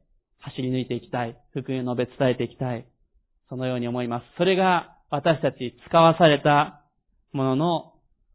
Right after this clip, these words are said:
役割だと思います。最後に十六節をもう一度お読みして祈りたいと思います。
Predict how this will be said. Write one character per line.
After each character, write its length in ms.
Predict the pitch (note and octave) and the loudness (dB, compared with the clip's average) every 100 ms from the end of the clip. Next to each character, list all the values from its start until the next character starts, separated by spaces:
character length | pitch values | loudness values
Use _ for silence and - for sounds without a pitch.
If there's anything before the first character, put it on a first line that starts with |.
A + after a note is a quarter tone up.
| _ _ _ | _ _ _
役 240 | - C3+ C#3+ | -6 -2 2
割 140 | C3 | 2
だ 120 | B2 | 2
と 260 | A#2+ A#2+ A#2 | 2 -2 -4
思 180 | - B2 | -8 -6
い 80 | A#2 | -4
ま 120 | A2+ | -6
す。 40 | - _ _ _ _ _ _ | -8 _ _ _ _ _ _
最 140 | - D3+ | 2 2
後 80 | C3+ | 2
に 100 | C3 | 2
十 140 | D3+ | 2
六 120 | D3+ | 2
節 180 | D3 C3+ | -2 -6
を 60 | C3 | -4
も 120 | C#3+ | -2
う 40 | |
一 120 | D#3 D#3+ | -2 0
度 80 | |
お 20 | D#3+ | 0
読 100 | D#3+ | 2
み 100 | D#3+ | -2
し 120 | D#3 | -2
て 340 | G#3 G#3 - - | 0 0 -2 -6
祈 140 | C#3+ | -4
り 100 | C3 | -2
た 100 | C#3 | -2
い 60 | B2+ | -2
と 60 | |
思 100 | C3 | -4
い 60 | B2+ | -2
ま 140 | |
す。 40 | B2+ | -4